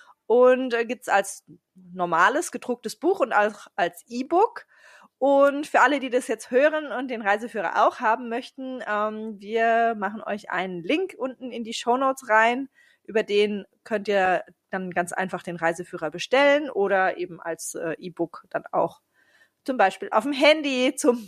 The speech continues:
Mitnehmen, wer kein Buch mitschleppen möchte. Ja, da kann ich dir nur empfehlen, mal reinzuschauen.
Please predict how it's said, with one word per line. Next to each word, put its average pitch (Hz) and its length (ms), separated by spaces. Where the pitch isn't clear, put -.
Mitnehmen, 214 640
wer 185 160
kein 214 200
Buch 247 340
mitschleppen - 500
möchte. 156 460
Ja, - 180
da 214 180
kann 294 160
ich - 80
dir 294 100
nur 277 120
empfehlen, 294 320
mal 320 100
reinzuschauen. 170 800